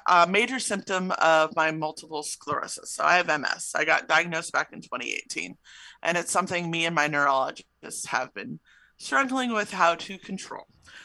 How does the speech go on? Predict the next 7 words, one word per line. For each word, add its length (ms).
So 260
she 200
referred 400
me 120
to 200
a 60
psychiatrist 1040